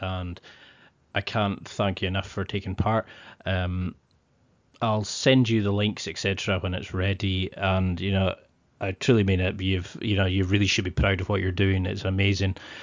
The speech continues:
I'd love to have you on again, because there's so many things I wanna focus on, and I think we've just scratched the surface today. I, I hope it's been as enjoyable for you as it has for me.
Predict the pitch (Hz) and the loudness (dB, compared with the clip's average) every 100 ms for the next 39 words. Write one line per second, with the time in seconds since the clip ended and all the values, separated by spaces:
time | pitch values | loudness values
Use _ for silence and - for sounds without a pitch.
0 | - - 101 101 117 104 110 92 98 95 | -10 2 4 6 6 6 2 4 2 2
1 | 95 87 95 95 98 90 92 98 90 - | 0 0 2 4 2 0 -2 -2 -2 -2
2 | - - 117 98 - 98 95 101 95 92 | -4 4 4 4 0 -2 -2 0 0 0
3 | - 98 104 - 95 95 90 - - 98 | -2 -2 -2 -2 0 2 0 -4 -2 0
4 | 95 92 90 - - 117 98 98 98 - | 0 -2 -4 -8 0 0 0 -2 0 0
5 | - 98 - - - 107 - - 107 104 | 0 0 0 -4 0 0 0 -4 -2 0
6 | 107 104 98 101 139 139 127 104 - 110 | 0 0 0 4 8 8 6 0 2 2
7 | 104 95 98 107 107 95 - 101 95 95 | 2 -2 0 0 0 -2 -2 0 0 0
8 | 98 - 98 90 | -2 -4 -6 -6